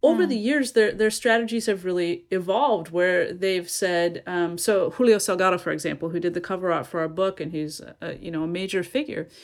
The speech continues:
Speaker 1: you know, he, he did a series, uh, that was a kind of companion to his original I Am Undocuqueer posters, which were all over at movement,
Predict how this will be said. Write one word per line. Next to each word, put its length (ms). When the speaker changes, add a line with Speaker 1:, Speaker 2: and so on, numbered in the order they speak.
Speaker 1:
you 160
know, 420
he, 260
he 180
did 200
a 80
series, 720
uh, 160
that 300
was 100
a 80
kind 180
of 80
companion 680
to 180
his 180
original 480
I 180
Am 160
Undocuqueer 800
posters, 680
which 240
were 180
all 400
over 280
at 220
movement, 560